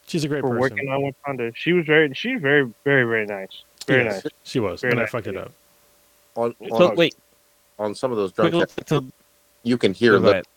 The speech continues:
Speaker 3: explode.
Speaker 1: You can hear the what?
Speaker 4: Oh, yeah.
Speaker 3: Sorry, on some of those drunk casts, you can hear livers explode.
Speaker 1: Oh, yeah.
Speaker 4: <laughs>
Speaker 1: Especially because when, uh, Devil Tank,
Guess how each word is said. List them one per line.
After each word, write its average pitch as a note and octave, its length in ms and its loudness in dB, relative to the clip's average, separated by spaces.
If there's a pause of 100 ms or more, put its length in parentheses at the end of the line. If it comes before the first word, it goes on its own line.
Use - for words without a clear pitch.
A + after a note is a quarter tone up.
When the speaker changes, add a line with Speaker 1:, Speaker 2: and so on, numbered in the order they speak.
(160)
Speaker 3:
explode. E2+ 320 -2 (480)
Speaker 1:
You C3+ 80 -8
can C#3+ 80 -4
hear D3 100 -4
the C3 80 -4
what? C#3+ 240 -6
Speaker 4:
Oh, D3 120 6
yeah. G#2+ 200 0 (460)
Speaker 3:
Sorry, G#2+ 220 6
on G2+ 80 2
some D#3+ 160 0
of D3 60 -2
those A#2 120 -2
drunk A#2 240 -4
casts, F#2+ 240 -4
you A#2 100 -10
can F#2 120 -12
hear G#2 140 0
livers F2+ 360 -4
explode. E2 480 -4 (200)
Speaker 1:
Oh, F#3 180 -2
yeah. D3+ 160 2 (320)
Speaker 4:
<laughs> A#3 480 2 (200)
Speaker 1:
Especially B3 480 0
because A3+ 440 -2
when, E3+ 340 -2
uh, C3+ 360 -2 (360)
Devil F3+ 280 0
Tank, B2 400 -8